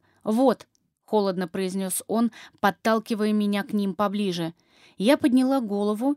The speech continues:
и посмотрела на фото, и увидела свое собственное лицо на каждой из них.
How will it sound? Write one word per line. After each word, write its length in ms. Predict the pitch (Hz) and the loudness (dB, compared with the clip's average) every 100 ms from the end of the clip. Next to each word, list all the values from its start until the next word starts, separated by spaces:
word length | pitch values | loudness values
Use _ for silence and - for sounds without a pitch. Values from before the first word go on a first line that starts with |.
| - | -4
и 80 | 214 | -6
посмотрела 640 | 180 214 214 190 214 214 | -4 -4 -4 -4 -4 -2
на 140 | 220 220 | -2 -2
фото, 480 | - 202 180 170 170 _ _ _ | -4 -6 -4 -8 -12 _ _ _
и 100 | 196 | -2
увидела 500 | 208 196 240 262 208 | 0 0 0 0 -2
свое 360 | 175 - 190 185 | -4 -6 -4 -4
собственное 720 | - - 214 - - 196 180 | -6 -6 -6 -8 -6 -4 -4
лицо 540 | 175 175 - 190 208 - _ | -6 -6 -6 -4 -4 -8 _
на 160 | 226 233 | -2 -2
каждой 480 | - 202 185 185 190 | -2 -4 -4 -6 -8
из 260 | - 180 | -8 -6
них. 360 | 196 175 - | -4 -4 -8